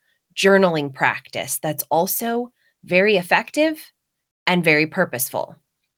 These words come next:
The morning and evening journaling prompts are designed to help you get super deep, super fast. Because I know you're busy. I know many of you are moms.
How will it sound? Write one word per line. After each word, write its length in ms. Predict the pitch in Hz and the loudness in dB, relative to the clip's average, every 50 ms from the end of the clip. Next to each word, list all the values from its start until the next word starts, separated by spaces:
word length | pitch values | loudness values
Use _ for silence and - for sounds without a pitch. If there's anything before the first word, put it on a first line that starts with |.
| _ _ _ _ _ _ _ _ _ _ _ | _ _ _ _ _ _ _ _ _ _ _
The 120 | - 180 180 | 0 0 2
morning 640 | 185 185 185 196 208 220 233 240 247 240 247 247 - - - - _ - | 2 2 2 2 0 0 0 -2 -2 -2 -4 -8 -10 -18 -20 -20 _ -6
and 200 | 156 156 147 135 135 | -4 -4 -4 -4 -4
evening 680 | 175 196 214 208 214 226 226 220 220 214 220 220 208 - _ _ _ _ | -4 -4 -4 -4 -2 -2 -2 0 0 -2 -2 -4 -6 -12 _ _ _ _
journaling 480 | - 180 190 202 220 226 226 226 214 - | 0 2 2 2 2 0 0 -2 -4 -4
prompts 500 | - 233 214 214 214 220 208 - - - - | -2 0 2 2 2 0 -2 -6 -8 -4 0
are 120 | - 175 170 | 0 0 2
designed 480 | 160 180 165 165 180 175 180 180 185 | 0 -2 0 2 2 2 2 2 0
to 60 | 185 | -4
help 300 | 165 160 180 180 175 - | -6 -6 -6 -6 -6 -6
you 100 | - 165 | -8 -6
get 280 | 139 175 156 - - - _ | -2 -2 -2 -2 -2 -4 _
super 440 | - - - - 240 233 - 240 233 | -4 -4 -2 0 -2 0 2 0 0
deep, 360 | 190 196 208 240 285 - _ _ _ _ _ _ | 0 0 -2 -2 -4 -6 _ _ _ _ _ _
super 440 | - - - - 214 190 190 180 175 | -8 -4 -2 -2 -2 0 0 0 0
fast. 520 | 175 - - - - - - - - - - _ _ _ _ _ _ _ _ _ _ | 0 -2 -6 -6 -8 -8 -8 -8 -8 -10 -14 _ _ _ _ _ _ _ _ _ _
Because 240 | 208 190 226 226 202 | -4 -2 -2 0 2
I 100 | 247 240 | 4 4
know 240 | 240 226 214 208 214 | 4 4 4 2 2
you're 160 | 202 196 190 | 2 2 2
busy. 400 | 165 170 151 135 123 - - - - - | 2 2 0 -2 -2 -6 -10 -12 -4 0
I 120 | 160 196 | 0 2
know 160 | 202 226 226 | 2 2 0
many 300 | 233 214 196 185 202 208 | 2 2 2 2 2 0
of 80 | 214 196 | 0 -2
you 160 | 196 202 196 | 0 0 0
are 80 | 196 190 | 2 0
moms. 600 | 175 156 139 107 69 50 60 - - - - | 0 -2 -2 -4 -6 -8 -8 -8 -8 -10 -10